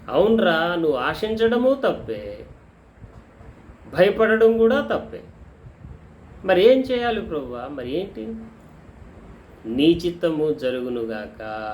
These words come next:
అని నా కుమారుడైన యేసుక్రీస్తు నాకు అప్పగించుకున్నట్లు,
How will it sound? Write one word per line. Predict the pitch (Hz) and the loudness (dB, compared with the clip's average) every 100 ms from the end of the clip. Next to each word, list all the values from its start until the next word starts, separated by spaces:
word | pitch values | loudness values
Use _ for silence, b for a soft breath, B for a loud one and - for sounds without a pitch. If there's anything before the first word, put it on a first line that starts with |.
| 107 - | -12 -10
అని | 139 139 131 | -4 -2 -2
నా | 120 120 | -2 -4
కుమారుడైన | 123 127 139 139 131 123 | -6 -6 -2 -2 -2 -4
యేసుక్రీస్తు | 123 151 - 180 175 180 202 190 | -2 -4 -4 -6 -4 -6 -6 -6
నాకు | 170 139 123 113 113 | -6 -6 -6 -10 -12
అప్పగించుకున్నట్లు, | - 143 143 147 - 123 110 101 110 | -8 -4 -2 -4 -8 -8 -8 -8 -14